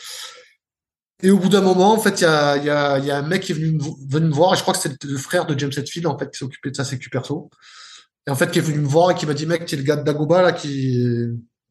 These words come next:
qui a insisté pour, euh... pour pouvoir serrer la main à James Hetfield. » J'ai fait, « Ouais, mec. » J'ai fait, « Ouais, ouais, euh, c'est moi, ouais. » Et il m'a dit, « Bah, viens, euh...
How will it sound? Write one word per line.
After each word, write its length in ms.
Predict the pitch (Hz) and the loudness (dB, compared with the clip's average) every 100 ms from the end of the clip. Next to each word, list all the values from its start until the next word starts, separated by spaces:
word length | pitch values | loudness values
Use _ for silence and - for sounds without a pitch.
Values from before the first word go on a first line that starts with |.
| _ | _
qui 80 | - | -2
a 40 | 135 | 0
insisté 520 | 131 - - 156 151 | 2 0 -2 -2 -2
pour, 320 | - 143 127 | -2 -4 -2
euh... 280 | 120 120 120 120 _ _ _ _ _ _ _ | -2 -4 -6 -12 _ _ _ _ _ _ _
pour 100 | 127 | -12
pouvoir 240 | 127 143 143 | -4 -2 0
serrer 240 | 156 147 | 0 2
la 120 | 143 | 2
main 200 | 143 151 | 4 4
à 100 | 139 | 4
James 140 | 131 131 | 2 0
Hetfield. » 440 | 135 - 190 196 - - - _ | -2 -2 -4 -4 -8 -20 -20 _
J'ai 120 | - 123 | -4 0
fait, « 100 | 151 | 4
Ouais, 220 | 175 196 | 6 6
mec. » 200 | 175 170 | 4 2
J'ai 100 | 147 | -2
fait, « 140 | 147 147 | -6 0
Ouais, 160 | 156 180 | 2 6
ouais, 220 | 180 180 151 | 6 4 -2
euh, 160 | 127 | -6
c'est 140 | 120 147 | -6 -4
moi, 240 | 151 170 | 0 0
ouais. » 100 | 131 120 - - - _ | 0 -6 -12 -20 -20 _
Et 60 | 139 | -2
il 40 | |
m'a 80 | 139 | 2
dit, « 120 | 139 139 | 2 4
Bah, 120 | 135 | 4
viens, 300 | 139 147 139 | 4 2 0
euh... 400 | 120 117 113 | -2 -4 -8